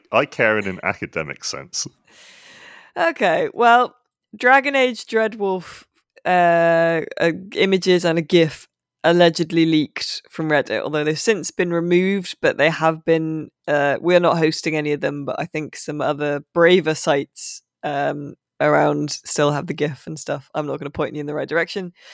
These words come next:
Speaker 2: Uh, but if you went looking, you'd maybe be able to find them. Um, the, according to the Redditor, the video shows, um, that they saw a video captured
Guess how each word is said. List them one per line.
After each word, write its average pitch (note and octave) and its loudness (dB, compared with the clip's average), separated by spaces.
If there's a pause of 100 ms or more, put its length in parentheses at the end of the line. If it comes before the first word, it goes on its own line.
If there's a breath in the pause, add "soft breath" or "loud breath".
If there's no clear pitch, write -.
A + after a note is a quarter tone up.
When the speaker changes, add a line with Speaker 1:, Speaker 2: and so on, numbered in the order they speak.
(420 loud breath)
Speaker 2:
Uh, E3+ 6
but E3+ 0
if - -8
you E3 -4
went F3 -2
looking, E3+ -6 (140)
you'd D3+ -8
maybe F3 -2
be D#3 -4
able C#3+ -6
to - -20
find C#3 -10
them. D3 -8 (580 loud breath)
Um, D#3+ 4 (680)
the, F#3 -2
according A#3+ 2
to G#3+ -6
the G3 0
Redditor, E3+ 0
the D#3+ -8
video E3+ -2
shows, D#3 -6 (140)
um, D3 -8 (180)
that D#3+ 4
they E3+ 2
saw G#3 6
a F#3+ 6
video D#3+ 4
captured - -2